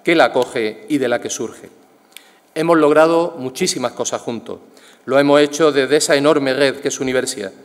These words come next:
lo hemos hecho con la ayuda del Santander y con el esfuerzo de todas las comunidades universitarias, y podemos hacer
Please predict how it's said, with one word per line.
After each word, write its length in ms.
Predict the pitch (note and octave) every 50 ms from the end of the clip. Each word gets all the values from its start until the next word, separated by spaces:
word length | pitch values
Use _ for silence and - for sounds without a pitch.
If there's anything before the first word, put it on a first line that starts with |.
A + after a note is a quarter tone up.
| - _ _ _ _ _
lo 180 | - A#2+ B2+ C#3
hemos 220 | D3+ D#3 D#3 D#3
hecho 540 | E3 D#3+ D#3+ - F3+ F3+ F3 E3 - - -
con 140 | - C#3+ C3
la 60 | B2
ayuda 500 | B2 B2+ E3+ F3 C#3+ A2+ F#2 E2+ - - -
del 200 | - - B2 A#2+
Santander 800 | - C#3 C3 A#2 - A#2+ A#2+ B2 C3 A2+ - - - - - - -
y 80 | C3
con 160 | C3 C#3+ C#3
el 80 | C#3+ C3+
esfuerzo 500 | C3+ - - F3+ F3+ D#3 - - A2 F#2 - - -
de 120 | - A2 G#2
todas 260 | - C3 C3 B2+ B2
las 120 | B2+ B2+
comunidades 520 | - - A#2+ A#2+ A#2+ A#2 B2+ B2+ B2 A#2+ A#2+
universitarias, 720 | A#2 A2+ A2 A2+ G#2 - A#2+ - B2 A#2 G#2 G2+ G2 F2+ - - - - - _ _
y 120 | C#3+ C#3
podemos 480 | C3+ C#3 C3+ C#3+ D#3 E3 D#3+ D3+ - C#3+
hacer 340 | B2+ - - C3 A2+ G2+